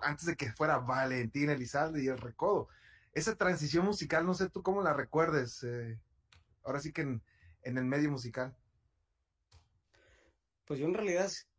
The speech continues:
Speaker 2: siempre fui parte de, de este, de los toquirroles, como dices, ¿no? <laughs> Yo en realidad siempre fui de ahí,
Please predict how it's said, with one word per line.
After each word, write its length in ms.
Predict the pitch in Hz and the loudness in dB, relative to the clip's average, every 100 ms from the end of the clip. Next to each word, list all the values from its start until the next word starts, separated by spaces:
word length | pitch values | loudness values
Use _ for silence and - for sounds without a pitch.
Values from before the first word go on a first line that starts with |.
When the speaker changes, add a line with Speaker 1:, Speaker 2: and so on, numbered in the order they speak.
| _ | _
Speaker 2:
siempre 360 | - 165 - - | -4 -4 -2 -4
fui 180 | 180 175 | -4 -2
parte 500 | - - _ 175 156 | -4 -6 _ -6 -4
de, 380 | 143 123 107 90 _ _ _ _ _ _ _ _ - - _ _ _ _ _ _ - | -4 -6 -10 -14 _ _ _ _ _ _ _ _ -18 -18 _ _ _ _ _ _ -8
de 100 | 123 | -6
este, 680 | 110 - - 117 113 107 98 90 _ _ _ | -6 -10 -8 -6 -4 -6 -8 -16 _ _ _
de 120 | - 110 | -10 -8
los 180 | 110 | -8
toquirroles, 540 | - 110 127 127 160 147 | -10 -8 -2 2 2 0
como 200 | 139 139 | -2 0
dices, 220 | 160 151 | -2 -4
¿no? 220 | 143 180 - _ - - - | -6 -8 -14 _ -20 -20 -20
<laughs> 720 | - - 135 - 156 - 392 - 339 - - - - 269 - 143 | -20 -6 -6 -4 -6 -6 -10 -10 -16 -12 -14 -14 -16 -16 -14 -2
Yo 120 | 147 | 2
en 80 | 170 | 2
realidad 480 | 180 165 160 170 | 2 2 2 2
siempre 300 | - 180 180 | 2 -4 -6
fui 260 | - 175 185 | -8 -2 0
de 100 | 185 | 2
ahí, 460 | 165 185 208 208 | 2 0 -2 -8